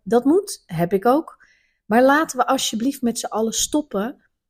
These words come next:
met allemaal dingen doen omdat andere mensen het doen. Of, hè, laten we ons niet wijsmaken dat wij iets moeten doen om iets te behalen als het, eh, voor de ander heel goed werkt.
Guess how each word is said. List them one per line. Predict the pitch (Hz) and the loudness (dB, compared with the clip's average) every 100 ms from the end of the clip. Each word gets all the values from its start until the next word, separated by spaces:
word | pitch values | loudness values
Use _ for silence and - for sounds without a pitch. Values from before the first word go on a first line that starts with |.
| _ | _
met | 208 226 | 0 4
allemaal | - 247 262 | 6 6 4
dingen | 226 240 196 | 4 4 4
doen | 233 233 | 2 2
omdat | 202 202 | -2 -4
andere | - 247 269 | 0 2 4
mensen | 226 208 - 196 | 2 0 -2 -4
het | 175 | -2
doen. | 185 226 294 - | 0 0 -2 -2
Of, | 202 202 - | -2 -2 -6
hè, | - 196 254 | -10 -6 -4
laten | 285 208 214 | -2 -2 -4
we | 220 | -6
ons | 208 | -6
niet | 214 175 | -6 -2
wijsmaken | 180 226 254 226 202 196 | 0 0 0 -2 -2 -4
dat | 190 | -4
wij | 196 202 | -2 -4
iets | 214 190 | -6 0
moeten | 190 202 226 233 | 4 4 4 0
doen | 190 208 196 196 - _ _ | -2 0 -2 -4 -16 _ _
om | 285 302 285 | 8 8 4
iets | 294 285 - | 0 2 4
te | - | 4
behalen | 208 190 226 247 175 226 | 2 2 4 6 6 4
als | - 233 - | 6 6 6
het, | 208 - - - _ _ - | 2 -2 -10 -16 _ _ -4
eh, | 196 196 | -2 -2
voor | - | 2
de | 233 - | 2 6
ander | 277 320 | 6 6
heel | 208 214 | 6 4
goed | 202 180 | 2 -2
werkt. | 165 156 247 - | 0 0 -2 -8